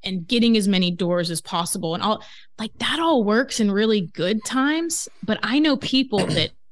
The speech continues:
Speaker 1: committed suicide in two thousand eight. Like,
Speaker 2: Yeah.
Speaker 1: I know people that lost everything and that still have jobs because they were debt leveraged so heavy in two thousand eight 'cause they were trying to get their three hundredth door.
Speaker 2: Yeah.
Speaker 1: You know, and maybe at the time I only had twenty doors,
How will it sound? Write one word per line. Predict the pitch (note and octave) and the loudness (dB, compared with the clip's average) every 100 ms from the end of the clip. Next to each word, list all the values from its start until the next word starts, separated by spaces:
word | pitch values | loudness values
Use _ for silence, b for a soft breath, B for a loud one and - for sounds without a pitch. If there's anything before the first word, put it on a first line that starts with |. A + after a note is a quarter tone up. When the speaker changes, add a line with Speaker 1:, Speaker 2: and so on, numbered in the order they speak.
| - | -8
Speaker 1:
committed | G#3+ G#3+ A3 F3+ | 0 2 2 0
suicide | - - C4 G#3+ - - - - | 0 2 2 2 -2 -6 -6 -6
in | F3 | -4
two | E3+ D#3 | -4 -4
thousand | D3+ - - - | -4 -6 -6 -8
eight. | A#2+ - - b | -8 -10 -18 b
Like, | - - | -4 0
Speaker 2:
Yeah. | A#3+ | 2
Speaker 1:
I | |
know | C#4+ | 2
people | C#4 C4 A#3 | 2 0 2
that | G#3 | -2
lost | F#3+ F#3 F#3 - - A#3+ | 0 -2 -2 -6 -4 -2
everything | A#3+ A3 A3 G3+ F3 | 0 2 0 0 -2
and | E3+ | -2
that | E3 | -4
still | - A3 | -4 -2
have | G3+ F3 E3 | 0 -2 0
jobs | F#3 G3 F#3 - F#3+ - | 0 2 2 0 -6 -6
because | F3 F#3 F3 B B - | -4 -2 -4 B B 0
they | G#3 | 2
were | G3+ | 2
debt | F#3 - F#3 - | -2 -2 -2 -2
leveraged | E3+ F3 F3 F3 E3+ | -2 -2 0 -2 -2
so | - - F3+ | -4 0 0
heavy | E3+ F3 E3+ - | 0 -2 -2 -2
in | D#3 | -4
two | F#3+ | -4
thousand | F#3+ F3 E3+ F3 | -2 -2 -2 -2
eight | E3 | -4
'cause | E3+ | -2
they | G3 | -2
were | G3 | 0
trying | - G#3 G3+ | 0 0 2
to | F#3+ | 0
get | F#3+ - | -2 -2
their | E3+ | -4
three | G#3 G#3 | -2 0
hundredth | F#3 G3+ E3+ D#3+ - | 2 0 -2 -6 -4
door. | F3 D#3+ E3+ B B | -2 -2 -8 B B
Speaker 2:
Yeah. | - - | -6 0
Speaker 1:
You | |
know, | G#3+ G3+ | 2 2
and | G#3 | 2
maybe | G#3 A3 A3+ | 2 2 0
at | |
the | G#3+ | -2
time | - G#3+ G3+ F#3+ | 0 0 2 4
I | A#3 | 2
only | G#3 F#3+ | 2 2
had | E3+ E3+ | 0 -2
twenty | - A#3 A#3+ F#3+ | -2 2 2 2
doors, | C#3 - - F3 - | -2 -6 -6 -4 -6